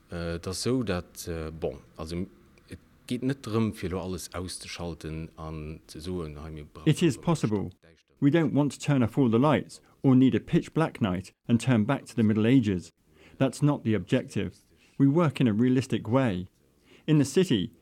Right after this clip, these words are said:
Speaker 2: it is evident that there is light at night. It helps the citizens get their bearings. The perception of security as well is an issue that needs to be taken seriously. It is not about switching off all the lights, but one could adapt the lighting to what's necessary.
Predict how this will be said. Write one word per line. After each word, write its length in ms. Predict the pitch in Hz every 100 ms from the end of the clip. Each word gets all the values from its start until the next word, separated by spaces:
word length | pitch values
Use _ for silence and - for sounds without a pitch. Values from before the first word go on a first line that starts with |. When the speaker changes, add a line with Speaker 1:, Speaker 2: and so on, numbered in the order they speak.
| _
Speaker 2:
it 100 | 127
is 100 | 127
evident 420 | - 156 135 107 104
that 140 | 98
there 140 | 117
is 120 | 110 127
light 280 | 143 117
at 120 | - 113
night. 400 | 123 98 - _ _ _ -
It 120 | 127
helps 260 | 120 160 -
the 100 | 127
citizens 560 | - 165 127 104 92
get 160 | - -
their 120 | 110
bearings. 580 | 120 147 123 85 82 - _ -
The 80 | 139
perception 500 | 139 - - - 139
of 60 | -
security 560 | 117 - 160 131 113
as 140 | 98 120
well 220 | 156 113
is 140 | 90
an 100 | 110
issue 320 | - 143 127 95
that 120 | -
needs 200 | 127 123
to 60 | -
be 100 | 104
taken 420 | 139 139 104 90
seriously. 680 | - 135 117 - 98 92 - _ _ _ _ _ _ -
It 120 | 147
is 140 | 131 147
not 140 | 151
about 200 | 135 -
switching 360 | - 147 127 113
off 120 | -
all 160 | 127
the 80 | 107
lights, 480 | 117 131 85 - - _ _ _ _
but 140 | 135
one 240 | 135 156 147
could 160 | 147
adapt 300 | 120 113 -
the 80 | 117
lighting 400 | 113 143 - 98
to 100 | 92
what's 240 | 104 - 120
necessary. 600 | 131 117 - 95 90